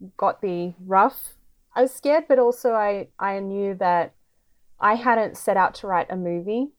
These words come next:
You know, if I'd wanted to write a movie, I should have, um, gone to a screenwriting class and written my own script. I didn't. I wrote a book.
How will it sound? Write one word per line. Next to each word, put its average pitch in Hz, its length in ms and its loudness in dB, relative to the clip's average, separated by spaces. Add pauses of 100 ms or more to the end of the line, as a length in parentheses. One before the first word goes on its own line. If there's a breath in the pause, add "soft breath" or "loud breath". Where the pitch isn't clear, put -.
You 208 120 -6
know, 185 100 -2
if 185 120 -6
I'd 208 220 2
wanted 208 320 0
to 208 120 -10
write 175 280 0
a 185 60 -8
movie, 185 380 -6
I 170 120 2
should 175 240 -4
have, 170 180 2 (260)
um, 175 260 -4
gone 185 260 2
to 196 120 -6
a - 20 -4
screenwriting 196 680 0
class 175 680 -2
and 190 160 -6
written 185 200 0
my 190 180 0
own 180 160 0
script. - 560 -2 (140)
I 202 100 2
didn't. 196 380 -2
I 185 80 -2
wrote 185 220 2
a 170 40 -6
book. 180 420 -2